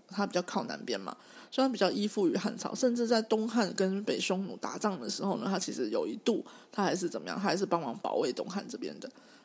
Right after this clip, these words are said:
好，但是他偶尔偶尔也会叛变一下这样子，反正就是还蛮莫名其妙的。反正游牧民族很多都会这样子哦，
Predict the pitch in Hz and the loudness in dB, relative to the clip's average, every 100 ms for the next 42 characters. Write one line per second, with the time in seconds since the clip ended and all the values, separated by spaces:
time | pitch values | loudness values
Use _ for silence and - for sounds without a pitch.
0 | - - 269 294 - 196 214 208 139 131 | -6 2 4 4 6 8 10 8 6 6
1 | - - 214 - - 135 78 147 - 113 | 4 2 -2 0 0 0 -2 -2 -2 -2
2 | - 78 - 156 170 185 208 185 - - | -6 -6 -8 -4 -4 -4 0 0 0 -4
3 | - 123 175 120 98 - - 98 62 - | -8 -6 -6 -8 -2 -4 -2 -6 -6 -6
4 | 135 143 185 175 120 - - - - - | -4 -4 -4 -6 -8 -8 -6 -8 -6 -4
5 | 92 82 - 73 214 - | -4 -4 -6 -6 -6 -8